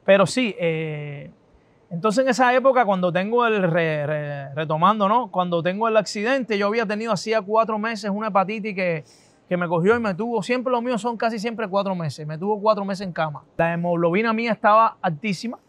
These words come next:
y gracias a Dios, que Dios lo prepara todo, Robert, y es así, porque si yo no llego a tener la hemoglobina tan alta, yo, a mí me tuvieron que poner transfusiones y todo de la sangre que perdí en el accidente.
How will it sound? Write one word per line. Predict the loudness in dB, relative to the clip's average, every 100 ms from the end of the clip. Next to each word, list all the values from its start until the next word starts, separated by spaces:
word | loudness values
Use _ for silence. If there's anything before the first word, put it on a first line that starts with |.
| _ _ _ _ _
y | -4
gracias | 4 4 4 2
a | 2
Dios, | 2 -2
que | -2
Dios | 0 0
lo |
prepara | 0 0 0 0
todo, | 0 -2
Robert, | 0 -2 -2
y |
es | -2
así, | -4 -4 -8
porque | -8 -8 -4 -4 -6 _ _ _
si | 0 2
yo | 4
no | 4
llego | 4
a | 2
tener | 0 0
la | 0
hemoglobina | 2 0 0 0
tan | -2 0
alta, | 0 0 -2 -4 -4
yo, | -6 -4
a |
mí | -2
me | -4
tuvieron | -2 -2 -2
que |
poner | -4 -4
transfusiones | -2 -4 -4 -6 -6 -4
y | -4
todo | -2 0
de | 0
la |
sangre | -2 -6 -6
que | -6
perdí | -6 -6
en | -6
el | -6
accidente. | -6 -6 -6 -8